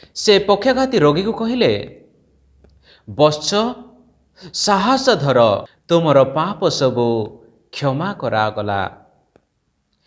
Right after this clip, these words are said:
ତେବେ ଶାସ୍ତ୍ରୀମାନଙ୍କ ମଧ୍ୟରୁ କେତେଜଣ ମନେ ମନେ କହିବାକୁ ଲାଗିଲେ, "ଏହି ଲୋକଟି ଈଶ୍ୱର ନିନ୍ଦା କରୁଛି।"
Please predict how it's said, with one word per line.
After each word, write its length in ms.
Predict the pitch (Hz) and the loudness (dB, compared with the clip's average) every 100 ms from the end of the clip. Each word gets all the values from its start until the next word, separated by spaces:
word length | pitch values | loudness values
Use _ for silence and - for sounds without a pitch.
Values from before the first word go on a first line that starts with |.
| _ _ - | _ _ -2
ତେବେ 580 | 208 208 156 131 - - - - | 2 4 4 2 -6 -18 -20 -8
ଶାସ୍ତ୍ରୀମାନଙ୍କ 960 | - 202 208 - 269 254 180 208 220 | 0 0 0 -4 -2 2 2 2 0
ମଧ୍ୟରୁ 520 | 185 151 147 185 226 | 0 2 0 -2 -2
କେତେଜଣ 500 | 202 135 180 170 220 202 123 - - | 0 -2 -2 -2 2 4 2 -2 -8
ମନେ 300 | 110 156 220 | 0 0 2
ମନେ 260 | 226 175 139 | 0 2 2
କହିବାକୁ 540 | - 143 170 196 196 | 2 0 -2 -4 -6
ଲାଗିଲେ, 640 | 214 226 226 131 107 - - _ - | -6 -4 -2 -2 -4 -12 -20 _ -2
"ଏହି 300 | 120 117 190 | 0 0 2
ଲୋକଟି 800 | 175 123 160 233 190 135 - - | 2 2 0 0 0 -2 -6 -8
ଈଶ୍ୱର 500 | 170 175 - 254 254 | -2 0 2 2 4
ନିନ୍ଦା 380 | 160 147 156 226 | 4 4 2 0
କରୁଛି।" 720 | 240 262 247 - 113 98 - | -2 -2 -2 -4 -6 -8 -14